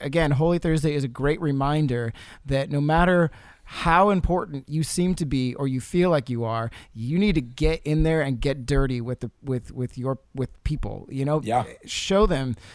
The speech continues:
Speaker 1: uh, with you, everything that you do, everything that you are, that you're willing to, uh, to give of yourself to them.
Speaker 2: It, yeah, especially, and if you're a leader, be a servant leader. That's what God calls us to
Speaker 1: Yes.
Speaker 2: do. And that is what he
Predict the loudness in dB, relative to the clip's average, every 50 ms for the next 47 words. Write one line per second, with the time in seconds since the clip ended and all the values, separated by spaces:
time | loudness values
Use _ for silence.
0 | -20 -20 _ _ -6 -4 -2 -2 -2 -4 -6 -12 _ _ _ _ _ _ -12 -4
1 | -2 -2 -2 -2 -4 -8 -10 -14 _ -20 -20 -20 _ _ -14 2 4 4 4 4
2 | 4 2 2 4 2 2 2 4 4 2 2 0 0 0 0 2 2 2 2 2
3 | 2 2 2 2 4 4 4 4 4 2 0 0 2 4 6 6 6 4 2 0
4 | -4 -8 -12 -18 -20 -20 -20 _ _ _ _ _ _ _ _ _ -4 -2 -2 0
5 | 0 -2 0 0 2 2 2 2 0 -2 -2 -2 -2 -2 0 0 0 -2 -4 -8
6 | _ _ _ -20 _ -12 -8 -8 -8 -4 -4 -4 -4 0 0 0 2 2 0 -2
7 | -4 -4 -4 -4 -6 -8 -8 -12 -14 -10 -8 -8 -8 -8 -12 -14 -12 -14 -14 -14
8 | -14 _ _ 4 4 4 4 4 2 2 2 2 2 2 2 0 0 0 0 2
9 | 2 2 2 2 0 0 2 2 2 2 2 -2 -6 -6 -4 0 0 0 0 -2
10 | -2 -2 -2 -2 -2 -4 -6 -6 -4 -2 -2 -2 -2 -4 -6 -6 -6 -6 -4 -4
11 | -4 -4 -4 -4 -6 -4 -4 -4 -4 -4 -2 0 0 0 0 -2 -4 -6 -6 -4
12 | -4 -6 -4 -4 -2 0 2 2 2 0 -2 -4 -4 -4 -4 -4 -2 0 2 2
13 | 4 4 4 2 0 0 0 0 -2 -2 -2 -6 -6 -4 -2 -2 -2 -2 -4 -6